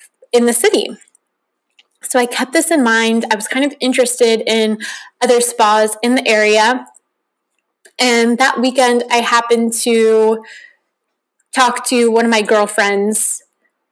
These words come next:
partners. Um, and most guys don't necessarily know what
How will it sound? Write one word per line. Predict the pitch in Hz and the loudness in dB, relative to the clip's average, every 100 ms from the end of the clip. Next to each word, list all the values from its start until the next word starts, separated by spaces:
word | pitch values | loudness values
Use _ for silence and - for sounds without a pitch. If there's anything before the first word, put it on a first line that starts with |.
| - | -4
partners. | 679 254 208 214 - - _ _ _ _ | 0 2 0 0 -4 -8 _ _ _ _
Um, | 247 226 214 220 | 0 2 2 2
and | 254 | 2
most | 285 320 | 2 0
guys | 330 247 247 262 226 | 0 2 2 2 0
don't | 247 226 | 0 0
necessarily | 233 220 - - 220 220 220 | 0 -2 -2 0 2 2 0
know | 214 202 202 196 | 0 0 -2 -2
what | 202 196 | 0 0